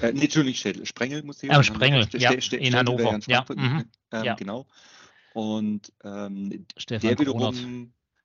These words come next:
Speaker 1: genau, und der wiederum nicht, äh, ist genannt worden in dem Podcast Die Motive, ähm, wo der, ah, wie heißt der jetzt? Ähm,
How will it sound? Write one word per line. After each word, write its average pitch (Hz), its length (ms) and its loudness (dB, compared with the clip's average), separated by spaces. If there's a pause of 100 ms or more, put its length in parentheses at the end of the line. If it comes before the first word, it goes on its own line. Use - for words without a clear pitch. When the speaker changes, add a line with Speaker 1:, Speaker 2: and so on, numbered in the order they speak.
(120)
Speaker 1:
genau, 98 220 -6
und 98 200 -8
der 107 160 -4
wiederum 110 520 -4
nicht, - 260 -10 (140)
äh, 123 160 -12
ist - 260 -8 (160)
genannt 104 320 -2
worden 107 280 -2
in 101 100 -4
dem 92 140 -6
Podcast - 480 -12
Die 101 100 -8
Motive, 151 640 -4 (680)
ähm, 107 840 4 (920)
wo 113 320 0
der, 107 840 0 (380)
ah, 90 240 -14
wie - 100 -20
heißt 120 220 -14
der 117 80 -10
jetzt? - 460 -12
Ähm, 98 800 -8